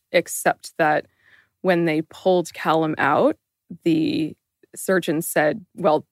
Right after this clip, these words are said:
this baby wasn't coming out any other way." He was huge. He was four point two kilos,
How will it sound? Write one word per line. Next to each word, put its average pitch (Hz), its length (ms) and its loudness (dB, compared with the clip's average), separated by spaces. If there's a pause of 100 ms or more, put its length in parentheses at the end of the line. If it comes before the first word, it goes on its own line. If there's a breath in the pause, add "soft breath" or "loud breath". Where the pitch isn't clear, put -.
this 196 160 0
baby 180 280 4
wasn't 151 340 0
coming 160 340 -2
out 143 200 -2
any 175 280 2
other 151 240 -2
way." 151 480 -4
He 202 160 -4
was - 220 -2
huge. - 480 -4
He - 80 -6
was - 340 -8
four 190 240 4
point - 300 -4
two - 180 -2
kilos, - 680 -2